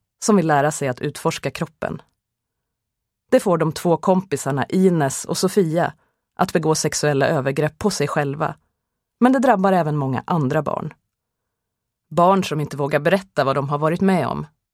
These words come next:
för att de skäms. För att de är rädda. De vet att de har gjort något de egentligen inte får göra, men de blev lurade. När Micke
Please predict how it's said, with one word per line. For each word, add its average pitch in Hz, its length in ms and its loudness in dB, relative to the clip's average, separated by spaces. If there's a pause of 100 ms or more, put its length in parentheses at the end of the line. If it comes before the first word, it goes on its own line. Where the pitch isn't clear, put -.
för 269 80 4
att 196 120 2
de 143 140 -4
skäms. - 540 -4 (680)
För 180 60 4
att 165 120 0
de 151 140 0
är 135 60 -2
rädda. 151 440 -2 (840)
De 196 160 4
vet 220 340 2
att 147 100 -4
de 147 120 -4
har 139 80 -2
gjort 196 320 0
något 131 180 -6
de 147 140 -2
egentligen 147 460 2
inte 135 180 -6
får 156 160 -2
göra, 151 400 -2 (400)
men 254 120 6
de 165 120 4
blev 127 160 -6
lurade. 143 500 -6 (1700)
När 202 120 4
Micke 254 200 2